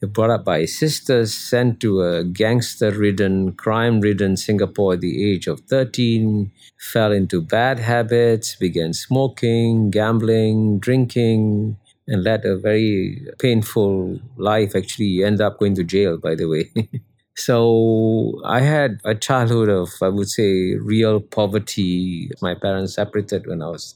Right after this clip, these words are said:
thirteen years old, and, uh, I was put in a special feeding program when I was six years old because I was technically undernourished. So I came, I was brought up on the other side of the street.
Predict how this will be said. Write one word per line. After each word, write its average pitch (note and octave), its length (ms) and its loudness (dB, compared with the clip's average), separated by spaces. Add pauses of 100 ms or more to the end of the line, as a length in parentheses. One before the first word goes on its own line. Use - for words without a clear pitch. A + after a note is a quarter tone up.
(220)
thirteen A#2 360 2
years G#2 280 2
old, G#2+ 640 2
and, F2+ 580 0
uh, F2+ 320 0
I F2 40 0
was F2+ 140 -6
put A2+ 140 -4
in F#2+ 100 -2
a F2 60 -2
special G#2+ 480 -2
feeding G#2+ 400 0
program G2 520 0
when F#2 100 -2
I E2+ 80 -2
was F2 120 -8
six - 240 -6
years G2+ 220 -2
old G#2+ 220 0
because F#2+ 120 -4
I F#2+ 140 -2
was F2 140 -6
technically G2+ 760 -4 (200)
undernourished. A2 580 2
So C3 80 0
I B2 80 2
came, B2+ 400 0
I G#2+ 100 0
was G#2 180 -2
brought A#2+ 200 0
up B2 120 0
on G2+ 120 2
the G2+ 160 4
other G#2 180 2
side G#2 240 0
of D#2+ 60 -4
the F#2+ 80 0
street. B2+ 420 -2